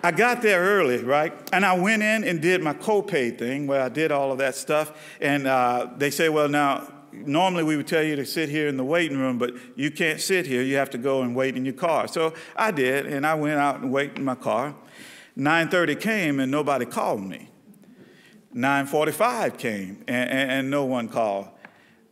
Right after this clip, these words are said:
Ni-, nine fifty-five came, and I, I was a little agitated. I, I just kinda beat my horn a little bit, just to, maybe they'd have forgotten I was sitting out there. Uh, I don't know, but,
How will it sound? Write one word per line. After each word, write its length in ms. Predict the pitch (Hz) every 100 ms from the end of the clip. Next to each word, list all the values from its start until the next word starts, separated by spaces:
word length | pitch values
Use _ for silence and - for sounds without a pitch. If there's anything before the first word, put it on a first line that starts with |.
| _
Ni-, 360 | 117 120 143 -
nine 320 | 135 156 175
fifty-five 800 | - 247 226 - 135 120 131 127
came, 380 | - 131 143 147
and 120 | 131
I, 200 | 165 180
I 180 | 160 185
was 140 | 190 147
a 60 |
little 340 | 165 226 285 170
agitated. 800 | 147 147 143 165 160 170 170 - - - -
I, 300 | - 151 170
I 40 | 165
just 320 | 185 185 -
kinda 300 | 220 185 143
beat 280 | 117 180 170
my 140 | 143
horn 360 | 139 165 143 127
a 40 |
little 240 | 139 175
bit, 260 | 117 135 143
just 220 | 160 156
to, 220 | 165 131 - -
maybe 380 | - 202 262 208
they'd 240 | 185 190
have 160 | 180 156 - -
forgotten 560 | - 139 156 196 185 156
I 140 | 147
was 120 | 143 123
sitting 340 | - 196 165
out 240 | 175 160
there. 300 | 160 175 196 185 - - - -
Uh, 80 |
I 320 | 147 147 147 170
don't 220 | 160 160
know, 300 | 170 196 190
but, 340 | 151 151 151